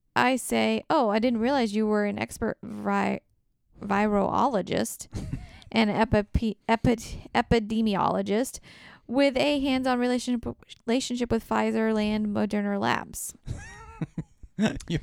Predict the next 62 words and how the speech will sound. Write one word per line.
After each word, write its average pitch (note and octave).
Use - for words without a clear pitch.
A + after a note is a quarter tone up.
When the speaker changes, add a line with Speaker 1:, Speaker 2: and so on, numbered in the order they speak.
Speaker 2:
you D3
are C3+
Speaker 1:
Okay. B2+
Speaker 2:
really D3
struggling C3+
with A#2+
these B2
sentences. A#2+
Speaker 1:
Yep. -
Sorry. -
Speaker 2:
You're B2+
killing C#3+
my B2+
jokes, A#2
too. G2+
Speaker 1:
I, D4
no, F4
I C4+
got D4
that C4
as A3+
Speaker 2:
To E3+
Speaker 1:
a D3
Speaker 2:
those E3
Speaker 1:
joke. D3
Speaker 2:
who E3
know D3+
this C3
was C3
the C3
right C3
thing B2+
to B2
do, B2
I'm A2+
just A2+
like, A2+
"Oh, B3+
yeah, C#3+
well, B2+
I B2
didn't C3
know C#3
that C3
you B2
were C#3+
part C3
of A#2
the A#2
whole B2+
production B2
process A#2+
and A#2+
you B2
have A#2+
no A#2+
doubts B2
and A#2
concerns A#2+
whatsoever B2
about G#2+
it. A#2